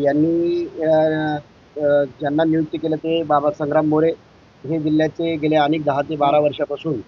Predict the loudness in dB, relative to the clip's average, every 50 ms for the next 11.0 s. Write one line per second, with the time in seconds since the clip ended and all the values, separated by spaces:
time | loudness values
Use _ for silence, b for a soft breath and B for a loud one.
0 | _ _ _ _ _ _ _ -4 0 2 2 2 2 0 -2 -2 0 2 2 2
1 | 2 -2 -4 -4 -4 -4 -2 -2 -2 -2 -2 -4 -4 -6 -8 -12 _ -20 -20 -20
2 | -20 -14 -6 -4 -2 2 4 4 4 2 2 0 0 0 0 0 2 0 0 0
3 | 2 2 4 4 4 2 0 0 0 0 -2 -4 -4 -8 -14 _ _ -4 -4 -4
4 | -4 -6 -6 -4 -4 -4 -4 -6 -4 -2 -2 -2 -2 -4 -6 -6 -4 -4 -4 -4
5 | -2 -2 -2 0 0 -2 -2 0 0 0 -2 -2 -4 -2 -2 0 0 -2 -2 -4
6 | -10 _ -16 -14 -14 -6 -4 -2 -2 -2 -2 -2 -2 -2 -2 -2 -2 -2 -2 -2
7 | -2 -2 -2 -2 0 0 0 0 -2 -4 -2 0 0 0 2 2 2 2 2 0
8 | -2 -4 -10 -20 -20 -20 _ -6 -4 -2 -2 0 0 0 0 2 0 0 0 0
9 | 0 -2 -4 -4 -4 -4 -4 -4 -4 -2 -2 -2 -4 -2 -2 -2 -2 -2 -2 -2
10 | 0 0 2 2 2 0 -2 -2 -4 -4 -4 -2 -4 -2 -2 -2 -2 -2 -4 -4